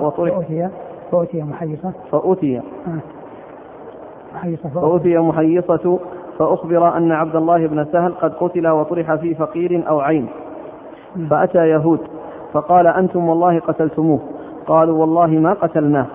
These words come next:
Speaker 1: فأقبل حتى قدم على قومه فذكر لهم ذلك، ثم أقبل هو وأخوه حويصة وهو أكبر منه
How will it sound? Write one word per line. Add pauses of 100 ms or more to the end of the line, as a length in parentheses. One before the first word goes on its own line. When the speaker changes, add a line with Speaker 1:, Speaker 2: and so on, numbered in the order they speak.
(340)
Speaker 1:
فأقبل
حتى
قدم
على
قومه
فذكر
لهم
ذلك، (420)
ثم
أقبل
هو
وأخوه
حويصة
وهو
أكبر
منه